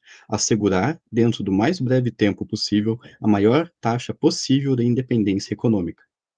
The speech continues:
né? Então, ãh, fica uma, uma coisa engraçada, né? Porque, ãh,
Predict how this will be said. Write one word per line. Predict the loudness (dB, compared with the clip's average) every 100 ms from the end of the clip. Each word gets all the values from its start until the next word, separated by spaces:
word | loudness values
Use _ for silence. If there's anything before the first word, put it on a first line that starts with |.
| -6
né? | -6 -8 _ _ _ _ _ _ _ _ _ _ _ _ -6
Então, | -2 0 0 -4 _ -20 -20 _ _
ãh, | 2 4 2 0 -6 -16 _ _ _ _ _ _ _ -18
fica | -10 -2 -2 2
uma, | 0 0
uma | -2 -2
coisa | 0 0
engraçada, | 0 -4 -2 -2
né? | -2 -4
Porque, | -6 -4 -2 -4 _ _ -20 -20 _ _ 0
ãh, | 2 2 0 -6